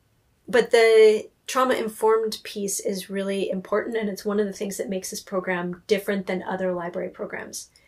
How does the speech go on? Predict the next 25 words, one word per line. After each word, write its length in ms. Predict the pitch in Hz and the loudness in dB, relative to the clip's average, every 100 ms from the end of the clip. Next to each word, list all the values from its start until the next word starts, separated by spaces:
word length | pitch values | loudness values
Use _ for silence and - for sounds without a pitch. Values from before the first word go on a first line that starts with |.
| _ _ _ _ _ | _ _ _ _ _
Another 400 | 220 220 226 220 - | 2 6 8 6 6
element 400 | 208 214 214 208 | 4 4 2 0
of 140 | 185 | -2
that 280 | 196 190 185 | 0 0 0
is 200 | 190 - | -4 -2
that 160 | 190 196 | -2 0
we 120 | 196 | -2
have 140 | 196 | -4
cultural 380 | - 185 - 185 | -4 -4 -2 -2
support 460 | - 190 - - 202 | -2 -4 -2 -2 -2
in 120 | 190 | -2
the 100 | 180 | 0
room 300 | 185 240 285 | 0 0 0
provided 460 | 208 185 185 190 | -2 0 0 0
by 120 | 185 180 | -2 -4
the 120 | 180 | -2
Indian 340 | 190 185 180 | -4 -2 -2
Residential 500 | 180 180 180 185 - | -2 -4 -6 -6 -8
School 240 | - 190 180 | -8 -6 -4
Survivors 480 | 185 180 208 254 | -4 -4 0 0
Society. 560 | 262 262 262 277 330 370 _ _ _ _ _ | -2 -2 -2 -2 -4 -8 _ _ _ _ _
That 200 | 214 220 | 2 2
was 140 | 214 - | 0 0
something 480 | 202 196 202 208 185 | -2 -2 -2 -2 -2
that 400 | 185 180 208 | -2 -2 -4